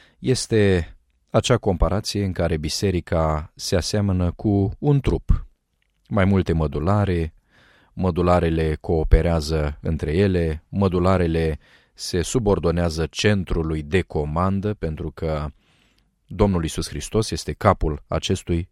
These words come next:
trup. Și evident că dacă se întâmplă că un mădular suferă, spune Apostolul Pavel lucrul acesta, atunci tot trupul trebuie să sufere împreună cu mădularul acela.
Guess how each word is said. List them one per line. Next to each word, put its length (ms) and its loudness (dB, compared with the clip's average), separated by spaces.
trup. 360 2
Și 440 0
evident 480 4
că 120 0
dacă 240 0
se 160 -4
întâmplă 440 0
că 280 -2
un 220 4
mădular 840 2
suferă, 880 -2
spune 360 -2
Apostolul 440 -4
Pavel 320 0
lucrul 240 -4
acesta, 340 -8
atunci 280 -6
tot 360 0
trupul 460 2
trebuie 340 0
să 160 -2
sufere 840 -2
împreună 640 0
cu 200 -4
mădularul 840 -2
acela. 500 -6